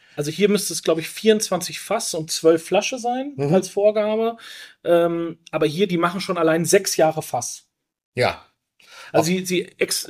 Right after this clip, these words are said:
Speaker 1: machen das eben noch, äh, deutlich länger, als es der Gesetzgeber vorschreibt, weil sie sagen, unsere Weine brauchen das auch.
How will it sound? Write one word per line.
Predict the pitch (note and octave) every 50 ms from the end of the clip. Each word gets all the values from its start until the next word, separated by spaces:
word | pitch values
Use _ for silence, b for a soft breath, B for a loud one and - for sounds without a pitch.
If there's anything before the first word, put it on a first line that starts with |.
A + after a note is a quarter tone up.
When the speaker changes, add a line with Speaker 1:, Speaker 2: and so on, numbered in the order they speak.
| F3 E3
Speaker 1:
machen | E3 F#3+ G3+ A3+ A3+
das | G3 -
eben | F#3 F#3 G3 F#3+ F#3
noch, | F#3 F3 F3+ F3 - - -
äh, | E3 E3 D#3+ E3 E3
deutlich | D#3+ E3 F3+ F#3+ F#3+ E3+ -
länger, | - E3 G3 B3+ B3+ G#3
als | F3 F3 - -
es | -
der | - F3
Gesetzgeber | E3+ E3 E3+ F3+ F3 - - - E3 D#3 D3
vorschreibt, | - - - - B3 - - A#3 G#3+ -
weil | F3 E3+
sie | D#3+ D#3+
sagen, | D#3+ D#3+ F3 F3+ D#3
unsere | D#3 D3 - C#3
Weine | C3+ C#3 C#3 B2+
brauchen | A#2+ - D3+ G3+ G#3+ - A#3+
das | A3+ G#3+ -
auch. | - F#3 F#3+ F#3+ -